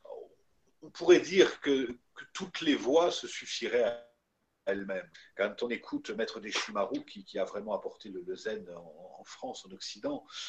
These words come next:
euh, il, voilà, tout son élément repose sur la méditation, sur la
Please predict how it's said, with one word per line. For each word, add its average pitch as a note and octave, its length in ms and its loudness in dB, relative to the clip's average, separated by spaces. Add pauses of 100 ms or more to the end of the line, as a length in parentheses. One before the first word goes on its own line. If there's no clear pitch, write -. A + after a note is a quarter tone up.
(240)
euh, D#2+ 340 -6
il, G2 220 -12 (1200)
voilà, C#3 220 2
tout - 180 -8
son A#2 180 -6
élément A2+ 260 -4
repose F#2+ 320 -10
sur - 180 -6
la G2+ 100 0
méditation, G2+ 600 -10
sur - 180 -10
la G#2 80 -8